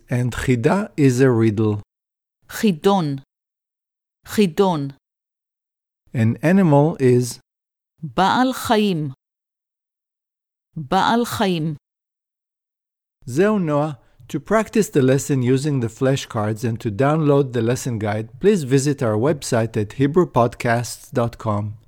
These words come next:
Speaker 1: The lesson guide has a full transcript with Nikud and the translation of the dialogue. Let's repeat the dialogue one last time.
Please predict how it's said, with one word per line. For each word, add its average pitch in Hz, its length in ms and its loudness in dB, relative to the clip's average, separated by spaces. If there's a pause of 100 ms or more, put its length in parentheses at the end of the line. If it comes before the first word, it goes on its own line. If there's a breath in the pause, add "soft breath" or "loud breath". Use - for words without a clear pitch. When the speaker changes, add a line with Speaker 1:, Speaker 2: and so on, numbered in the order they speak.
(540)
Speaker 1:
The 131 120 0
lesson 190 360 2
guide 127 280 2
has 113 160 0
a 117 60 -2
full 175 280 0
transcript 143 760 0
with 117 160 4
Nikud 117 600 0
and 127 180 0
the 120 100 0
translation 135 680 -2
of 117 160 -4
the 113 120 -4
dialogue. 104 580 -2 (500 soft breath)
Let's 185 240 2
repeat 170 380 4
the 127 120 0
dialogue 123 560 2 (180)
one 135 160 2
last 117 320 -2
time. 110 320 -2